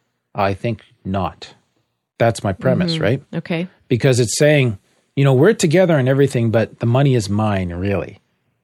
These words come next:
Speaker 1: I get the
Speaker 2: Okay.
Speaker 1: call on that.
Speaker 2: Yeah.
Speaker 1: So I just w-, really want to challenge you on this,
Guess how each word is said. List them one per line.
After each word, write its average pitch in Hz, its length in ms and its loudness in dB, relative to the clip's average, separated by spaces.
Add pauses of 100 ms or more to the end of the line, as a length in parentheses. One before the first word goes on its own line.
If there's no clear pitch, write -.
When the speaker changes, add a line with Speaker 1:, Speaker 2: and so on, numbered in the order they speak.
(260)
Speaker 1:
I 101 140 0
get 98 160 -2
the 165 80 -6
Speaker 2:
Okay. 151 80 -6
Speaker 1:
call 90 220 -2
on 85 140 -6
that. - 180 -14 (200)
Speaker 2:
Yeah. 170 240 -6 (220)
Speaker 1:
So 143 100 0
I 143 60 6
just 214 240 2
w-, 202 120 0
really 190 200 4
want 180 160 4
to 127 80 2
challenge 147 560 -2
you 120 100 0
on 95 140 -2
this, - 320 -8